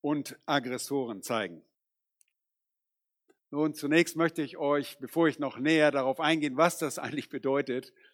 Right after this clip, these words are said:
weil ich sehe schon einige Fragezeichen, möchte ich euch sagen und erzählen, wer diese Menschen sind.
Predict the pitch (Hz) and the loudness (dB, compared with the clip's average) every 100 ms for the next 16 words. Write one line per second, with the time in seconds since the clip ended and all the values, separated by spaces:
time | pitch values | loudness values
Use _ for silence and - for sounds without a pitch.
0 | _ _ _ _ _ - 107 - 135 131 | _ _ _ _ _ -18 -16 -4 -4 -4
1 | 123 127 123 120 120 135 135 127 139 131 | -6 -6 -4 -4 2 4 4 2 0 0
2 | 131 131 - _ _ _ _ _ _ _ | -2 -12 -14 _ _ _ _ _ _ _
3 | _ _ - 175 180 151 127 156 151 151 | _ _ -2 0 0 -2 0 0 2 4
4 | 139 143 139 135 113 _ _ _ _ _ | 4 4 0 -10 -14 _ _ _ _ _
5 | - 117 113 - - _ 120 - 156 143 | -14 -12 -12 -14 -20 _ -10 0 4 4
6 | 120 101 101 139 131 120 - 131 120 113 | 2 -2 4 6 6 0 -4 -4 -2 -4
7 | 101 - _ - 120 - 113 123 85 - | -6 -12 _ -8 -6 -6 -4 -4 -4 -10
8 | - | -20